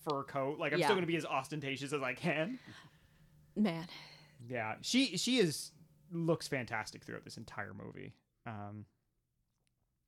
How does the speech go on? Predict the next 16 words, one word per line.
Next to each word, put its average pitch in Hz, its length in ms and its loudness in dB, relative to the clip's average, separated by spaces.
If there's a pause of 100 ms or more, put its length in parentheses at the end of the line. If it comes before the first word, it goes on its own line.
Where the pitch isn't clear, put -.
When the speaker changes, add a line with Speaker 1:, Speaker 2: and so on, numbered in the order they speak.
(260)
Speaker 1:
so 147 160 -2
then, 143 340 0
uh, 135 220 2 (640)
yeah, 208 120 0
she, 226 280 -2
as 185 200 4
she 226 160 -2
drives 175 380 2
away, 139 440 0 (100)
um, 117 720 -2 (220)
James 151 400 0
is 131 160 -2
driving 131 480 0
back 127 300 -2
with 135 140 -4
Eve. 131 400 -8